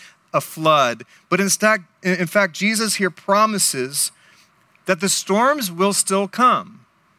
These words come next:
And we know that to be the case. We know the storms of life are, are near, sickness, job loss, depression, senseless, senseless deaths around us, a child who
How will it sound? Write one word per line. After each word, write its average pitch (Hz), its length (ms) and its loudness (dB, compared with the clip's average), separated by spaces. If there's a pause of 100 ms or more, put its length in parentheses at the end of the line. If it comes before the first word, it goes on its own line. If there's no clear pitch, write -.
(400)
And 156 80 -4
we 202 120 4
know 233 260 4
that 233 160 0
to 190 80 -8
be 208 140 -4
the 202 100 0
case. - 680 -4 (580)
We 180 120 2
know 220 180 4
the 226 100 -6
storms 208 400 -2
of 185 120 -2
life 180 360 2
are, 147 260 -4 (300)
are 151 100 2
near, 170 480 2
sickness, 160 600 -2
job 180 320 2
loss, 143 260 0
depression, 156 680 -4 (500)
senseless, 196 640 -2 (220)
senseless 196 500 -2
deaths 165 420 -2
around 165 460 -2
us, 139 160 -4
a 151 80 -6
child 175 400 0
who 147 140 -6